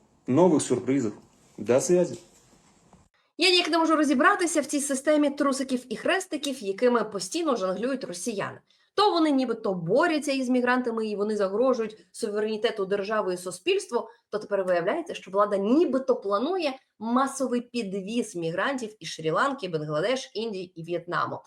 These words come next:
Speaker 2: Навіть готується якийсь спеціальний документ. З ними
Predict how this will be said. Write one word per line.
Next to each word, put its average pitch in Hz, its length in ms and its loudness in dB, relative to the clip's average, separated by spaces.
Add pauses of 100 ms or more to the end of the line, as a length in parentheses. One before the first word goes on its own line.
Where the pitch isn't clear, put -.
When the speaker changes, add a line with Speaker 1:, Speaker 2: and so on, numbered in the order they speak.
(260)
Speaker 2:
Навіть 285 280 2
готується 254 460 -2
якийсь 269 260 -6
спеціальний 220 560 -4
документ. 208 500 -2 (440)
З - 100 -20
ними 285 400 2